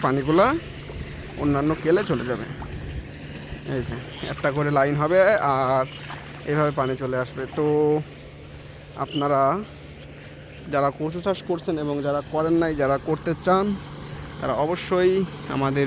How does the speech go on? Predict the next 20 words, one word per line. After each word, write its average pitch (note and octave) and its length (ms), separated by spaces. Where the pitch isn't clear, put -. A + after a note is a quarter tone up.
ভিডিওগুলো C#3 440
দেখবেন, D#3 360
এবং C#3 160
যদি C#3 240
কোনো C#3+ 180
কিছু C#3+ 160
জানার E3 320
থাকে F3+ 180
আমাদের C#3+ 220
কমেন্ট E3+ 300
করে D#3+ 200
জানাবেন, C3+ 380
অবশ্যই F3+ 400
আপনাদেরকে C#3+ 760
সঠিক F#3 320
পরামর্শ D#3 320
দেওয়ার C#3 220
চেষ্টা C#3 260
করব C3+ 140
আমরা। C3+ 180